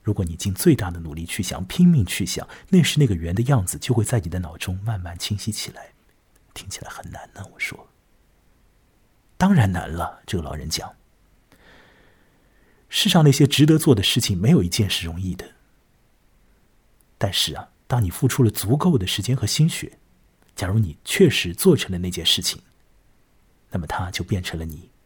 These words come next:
生命中的奶油。在这个地方，这个老人和我讲到了一个法语，呃，的谚语，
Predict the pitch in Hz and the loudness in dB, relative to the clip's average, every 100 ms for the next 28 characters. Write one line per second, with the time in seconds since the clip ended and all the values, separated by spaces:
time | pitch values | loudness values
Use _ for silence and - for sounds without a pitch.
0 | _ _ _ _ _ - - 143 143 127 | _ _ _ _ _ -10 -2 2 4 2
1 | 80 - 92 87 - _ _ _ - 98 | 0 -6 -6 -6 -12 _ _ _ -8 -8
2 | 87 - - - _ _ _ _ _ _ | -8 -12 -12 -14 _ _ _ _ _ _
3 | _ _ _ _ _ _ _ _ _ - | _ _ _ _ _ _ _ _ _ -20
4 | - - - - - - 165 156 135 139 | -20 -20 -20 -20 -4 2 4 6 6 6
5 | 131 123 95 82 92 110 101 92 104 - | 6 6 4 0 -2 0 2 2 2 -2
6 | _ _ _ _ - 92 82 87 95 - | _ _ _ _ -6 -4 -2 -4 -4 0
7 | 110 78 78 82 - 95 110 104 71 - | -2 -2 -6 -8 -8 -4 -2 -2 -4 -14
8 | - _ _ - - _ _ - 71 - | -20 _ _ -20 -20 _ _ -14 -14 -14
9 | - - 143 123 76 - | -20 -2 4 4 2 -10